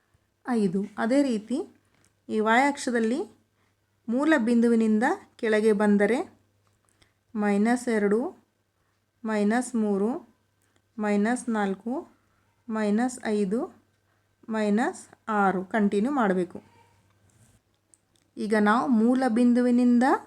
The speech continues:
ರೈಟ್ ಸೈಡಿಗೆ ಹೋದರೆ ಪ್ಲಸ್ ಸಂಖ್ಯೆಗಳು ಹಾಕಿದ್ದೀವಿ, ಲೆಫ್ಟ್ ಸೈಡಿಗೆ ಹೋದರೆ ಮೈನಸ್. ಇದು ಒಂದು ಸಂಖ್ಯಾ ರೇಖೆ, ಹೌದಲ್ವಾ? ರೈಟ್ ಸೈಡಿಗೆ ಪ್ಲಸ್, ಲೆಫ್ಟ್ ಸೈಡಿಗೆ ಮೈನಸ್ ಸಂಖ್ಯೆಗಳು.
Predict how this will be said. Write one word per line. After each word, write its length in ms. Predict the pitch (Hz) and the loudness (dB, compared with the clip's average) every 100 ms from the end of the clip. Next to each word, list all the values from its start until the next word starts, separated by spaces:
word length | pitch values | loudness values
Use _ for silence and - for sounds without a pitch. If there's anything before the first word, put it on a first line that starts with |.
| - | -6
ರೈಟ್ 380 | 208 220 240 240 | 0 2 2 0
ಸೈಡಿಗೆ 400 | 240 233 240 240 | -2 -2 0 0
ಹೋದರೆ 320 | 233 233 359 | 0 0 -2
ಪ್ಲಸ್ 380 | - 226 247 - | 0 0 0 -2
ಸಂಖ್ಯೆಗಳು 440 | 240 233 226 226 | -2 -2 -2 0
ಹಾಕಿದ್ದೀವಿ, 640 | 214 208 202 185 190 196 330 - _ _ _ _ 226 | 0 0 -4 -2 0 0 -4 -8 _ _ _ _ -2
ಲೆಫ್ಟ್ 240 | 254 285 | -2 -2
ಸೈಡಿಗೆ 340 | 294 247 240 | -2 0 2
ಹೋದರೆ 520 | 240 220 220 233 339 - | 2 2 0 -2 -4 -2
ಮೈನಸ್. 460 | 269 262 233 208 226 | 2 4 2 0 -4
ಇದು 160 | 233 | -4
ಒಂದು 200 | 254 339 | -2 -4
ಸಂಖ್ಯಾ 440 | - 262 240 285 262 | 0 2 2 2 2
ರೇಖೆ, 300 | 226 214 196 | 2 0 -2
ಹೌದಲ್ವಾ? 420 | 220 220 226 320 277 - - _ - | 0 -2 -2 -2 -6 -14 -20 _ 0
ರೈಟ್ 260 | 214 208 | 2 2
ಸೈಡಿಗೆ 340 | 220 202 202 208 | 4 2 2 0
ಪ್ಲಸ್, 380 | 247 302 - | -2 -4 -2
ಲೆಫ್ಟ್ 240 | 233 220 220 | -2 -2 -2
ಸೈಡಿಗೆ 420 | 226 208 202 247 - - | -2 0 0 -2 -4 -2
ಮೈನಸ್ 420 | 262 254 214 208 | 2 4 2 -2
ಸಂಖ್ಯೆಗಳು. 460 | 208 190 196 190 | -4 -6 -6 -6